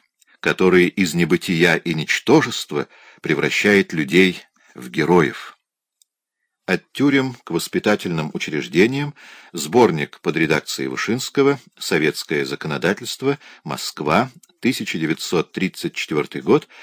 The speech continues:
страница десятая. Почему наш заключённый не должен точить лясы в камере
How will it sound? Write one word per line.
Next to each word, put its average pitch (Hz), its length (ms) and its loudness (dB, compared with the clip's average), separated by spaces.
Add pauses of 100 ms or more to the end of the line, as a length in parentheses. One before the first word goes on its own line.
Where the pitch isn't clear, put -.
(240)
страница 87 800 -4 (120)
десятая. - 600 -12 (2000)
Почему 196 380 6
наш 202 240 6
заключённый 160 840 4 (240)
не 131 180 2
должен 127 460 4
точить - 460 0
лясы 113 380 2
в - 120 -16
камере 131 540 0